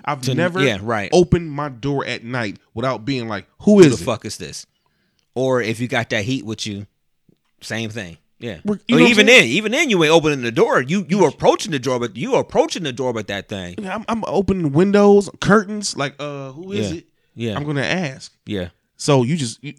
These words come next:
Speaker 1: so you, I guess you live in a neighborhood apparently where certain people are not allowed, and that you open the fucking door just, just off the top. I n-, look,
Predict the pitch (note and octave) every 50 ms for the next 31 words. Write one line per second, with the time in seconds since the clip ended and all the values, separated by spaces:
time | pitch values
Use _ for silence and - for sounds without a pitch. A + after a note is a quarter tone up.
0 | _ - A2 C3 B2+ A#2 G#2+ - _ _ _ - F#2 B2 - B2 A#2+ B2+ D#3 D3+
1 | - C3+ C3 C3 C#3 A2 A#2+ A#2 A2+ C3 D3 B2 A2 G#2 A2+ G#2+ G#2+ G#2+ G2+ -
2 | _ _ _ _ - - - - - - D#3 D#3+ E3 C#3+ G2+ D#2+ F#2+ G2 F#2+ F#2+
3 | G#2+ - _ _ _ _ _ _ _ _ _ - A2 A#2+ A2 G#2 G2+ G2 F#2+ G2+
4 | - _ _ _ - - - D#3+ C#3+ A2+ A#2 A#2+ - E3 C3+ A#2 G#2+ G#2 A2 B2+
5 | B2 G2+ G2 G2+ A#2 C#3 B2 F#2+ F#2 F#2 G#2 - - _ _ _ _ _ _ _
6 | _ - A2 A2 A2 G#2+ G2+ - C3 B2+ A2 B2 A#2+ G2+ A#2 A2 G#2+ - B2+ A2+
7 | G#2 G2+ G2+ A2+ D3 D3 B2 G#2 G2+ G2+ G#2+ _ _ _ _ _ _ _ _ _
8 | _ _ - A#2 A#2 A#2 - - - - - - - - _ - - C3 A#2+ -
9 | - - - A2+ A#2+ - - B2 - - - E3 C3 - - - - C3 C#3 B2
10 | A#2 A#2+ A#2 - _ _ C#3+ C3 A2 F2+